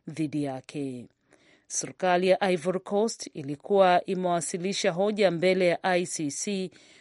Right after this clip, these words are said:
kwamba ikiwa Gbagbo ataachiliwa huru na kurudi nyumbani,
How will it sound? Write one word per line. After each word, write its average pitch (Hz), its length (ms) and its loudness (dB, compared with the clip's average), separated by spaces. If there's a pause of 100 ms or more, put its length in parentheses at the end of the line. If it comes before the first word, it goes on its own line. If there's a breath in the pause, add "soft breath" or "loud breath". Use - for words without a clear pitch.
(120)
kwamba 196 260 6
ikiwa 196 340 4
Gbagbo 180 600 2
ataachiliwa 165 760 -2
huru 175 400 0
na 147 120 -2
kurudi 170 380 -4
nyumbani, 170 600 0